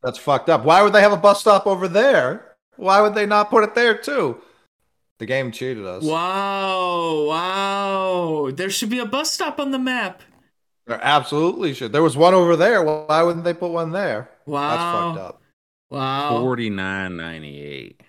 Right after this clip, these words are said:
Speaker 3: I f-, boys, I feel worse than if we just didn't play at all.
Speaker 1: Two points for that? <laughs>
Speaker 3: This is
Speaker 1: That's outrageous.
Speaker 3: this is me not wanting. Hey, how did, how could you call that foul there, man? This the end. We almost,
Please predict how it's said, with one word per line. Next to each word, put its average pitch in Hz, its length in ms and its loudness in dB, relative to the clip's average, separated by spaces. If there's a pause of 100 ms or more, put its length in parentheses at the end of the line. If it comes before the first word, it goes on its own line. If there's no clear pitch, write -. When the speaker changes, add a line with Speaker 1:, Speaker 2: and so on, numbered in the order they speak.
Speaker 3:
I 131 80 -4
f-, 131 200 -10
boys, 117 340 0
I 123 100 -2
feel 104 200 -2
worse 92 260 -4
than 85 80 -10
if 80 120 -12
we 85 80 -10
just 71 200 -14
didn't 71 200 -12
play 71 260 -16
at 52 100 -20
all. - 320 -20 (260)
Speaker 1:
Two 233 300 4
points 214 560 2
for 226 220 -2
that? 262 420 2 (400)
<laughs> 139 140 -20 (720)
Speaker 3:
This 160 180 4
is 151 220 0
Speaker 1:
That's - 200 2
outrageous. 156 460 2
Speaker 3:
this 190 60 2
is 156 120 4
me 165 140 6
not 156 220 2
wanting. 151 280 2
Hey, 214 120 0
how 277 180 -2
did, 285 100 -2
how 294 140 -4
could 233 180 0
you 214 80 -2
call 170 260 0
that 123 180 0
foul 123 400 -2
there, 120 180 -2
man? 226 220 -4
This 381 140 4
the 262 120 -4
end. 190 540 -4 (180)
We 294 160 -4
almost, 269 380 0